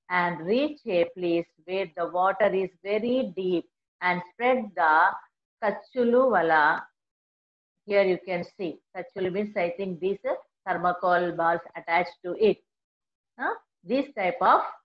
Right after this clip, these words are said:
net they will throw to catch the fish. They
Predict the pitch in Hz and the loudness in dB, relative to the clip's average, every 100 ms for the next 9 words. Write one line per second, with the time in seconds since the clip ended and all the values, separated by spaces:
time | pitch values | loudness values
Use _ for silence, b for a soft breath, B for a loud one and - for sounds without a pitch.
0 | _ _ _ 170 180 214 262 165 151 160 | _ _ _ -10 0 0 0 -6 -4 -2
1 | 160 170 160 - 180 175 175 185 302 480 | 0 -2 -4 0 4 4 2 2 2 2
2 | - _ _ 175 170 165 - 233 427 - | -6 _ _ -2 -2 -2 -2 0 0 -4
3 | _ _ _ _ 214 226 196 165 | _ _ _ _ -4 -2 -2 0